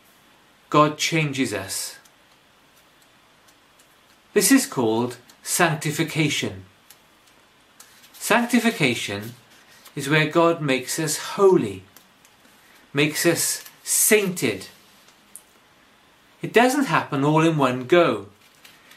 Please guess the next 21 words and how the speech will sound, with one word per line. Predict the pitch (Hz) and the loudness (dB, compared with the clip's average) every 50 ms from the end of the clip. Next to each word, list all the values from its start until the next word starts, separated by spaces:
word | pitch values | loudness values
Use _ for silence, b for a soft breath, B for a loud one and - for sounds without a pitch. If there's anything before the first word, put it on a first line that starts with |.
| b b _ - | b b _ -4
It | - | 2
doesn't | - 202 220 220 262 233 160 151 | 2 2 4 2 0 0 0 0
happen | 135 - - 147 123 | -2 -2 -2 -4 -2
overnight. | 117 110 110 110 120 131 165 160 139 110 - - - - - - - _ _ _ _ _ _ _ _ _ _ _ _ _ _ _ _ _ _ _ _ _ _ _ _ _ _ _ | -2 -2 -2 -2 -2 0 2 0 0 -2 -6 -12 -16 -16 -16 -20 -20 _ _ _ _ _ _ _ _ _ _ _ _ _ _ _ _ _ _ _ _ _ _ _ _ _ _ _
But | - 165 156 175 | 0 0 2 2
it | 180 - | 0 0
happens. | - - - 208 180 180 - 151 120 104 101 101 98 98 - - - - - _ _ _ _ _ _ _ - - _ _ _ _ _ - - _ _ _ _ _ _ _ _ _ _ _ _ _ _ _ _ _ | -2 -2 0 0 -2 -2 -4 -6 -8 -8 -10 -14 -14 -14 -12 -12 -12 -14 -16 _ _ _ _ _ _ _ -20 -20 _ _ _ _ _ -20 -20 _ _ _ _ _ _ _ _ _ _ _ _ _ _ _ _ _
So | - - 196 226 | -4 2 4 4
if | 226 226 - | 4 4 4
we | 285 269 | 4 4
struggle | - - - 208 202 185 165 180 175 | 4 2 2 2 2 2 4 0 0
with | 160 147 - - | 0 -2 -4 -6
swearing | - - - - 135 127 123 117 117 120 127 131 135 135 | -8 -8 -4 0 0 2 2 0 0 0 0 -2 -2 -4
or | 117 101 101 101 | -4 -4 -4 -4
lust | 101 110 117 127 143 151 156 - - - - - - | -2 0 0 0 0 -2 -4 -6 -8 -10 -10 -8 -8
or | 110 104 101 | -8 -8 -8
dishonesty | 101 - 113 113 - - 127 131 131 139 139 - - - 139 147 165 160 - b b b b b b b b b b b b b b | -8 -8 -8 -8 -2 -2 -2 0 0 -2 -4 -6 -4 0 0 0 0 -2 -6 b b b b b b b b b b b b b b
or | 135 131 | 2 2
any | 147 196 220 233 214 | 4 4 2 2 2
other | 196 180 151 151 143 | 2 2 0 -4 -8
sin, | - - - 113 104 107 110 117 | -10 -10 -12 -12 -12 -12 -14 -16